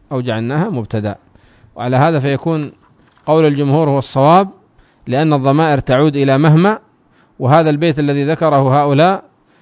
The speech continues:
يعني ليس فيه حجة قوية، ليس فيه حجة قوية، لأنه ممكن أن يعرب على هذا الإعراب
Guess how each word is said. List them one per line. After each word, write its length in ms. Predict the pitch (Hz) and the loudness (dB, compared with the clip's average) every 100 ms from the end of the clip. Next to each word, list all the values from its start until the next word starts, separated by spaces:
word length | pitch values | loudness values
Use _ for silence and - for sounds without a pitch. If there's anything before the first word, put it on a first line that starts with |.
| _ - | _ -10
يعني 280 | 127 120 135 | -4 -2 0
ليس 220 | 165 147 | 0 -2
فيه 200 | 127 147 | -4 -4
حجة 340 | 123 135 170 127 | -4 -4 -4 -2
قوية، 400 | 123 123 110 110 | 0 0 -2 -4
ليس 240 | 139 139 | -4 -4
فيه 160 | 131 123 | -4 -4
حجة 260 | 123 123 | -6 -6
قوية، 200 | 127 170 | -2 0
لأنه 320 | 196 180 170 160 | 0 -2 0 0
ممكن 280 | 202 165 | 0 -2
أن 120 | 151 147 | -2 0
يعرب 340 | 156 190 190 | 2 2 2
على 140 | 151 | 0
هذا 220 | 156 170 156 | 2 2 2
الإعراب 460 | 135 135 180 208 | 2 2 2 0